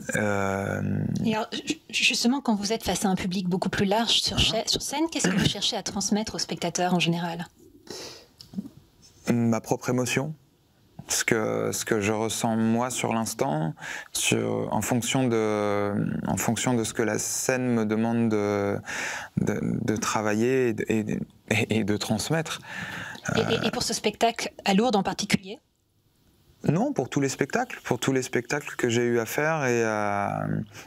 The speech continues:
Speaker 1: et à vivre. Parce que transmettre, c'est vivre. Euh,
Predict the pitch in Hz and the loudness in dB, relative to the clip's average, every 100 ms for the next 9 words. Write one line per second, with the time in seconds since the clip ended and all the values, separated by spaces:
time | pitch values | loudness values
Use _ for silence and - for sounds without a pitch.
0 | - 123 107 120 185 127 104 - - - | 0 0 2 2 0 0 -4 -14 -20 -6
1 | 98 - - 107 104 101 101 98 - 117 | -4 -2 0 0 2 0 0 -2 -2 -2
2 | - 135 - - - 107 135 151 110 - | 0 -2 -2 -4 -2 2 2 0 -4 -8
3 | - - - - - - 104 101 | -12 -8 -8 -10 -8 -2 0 0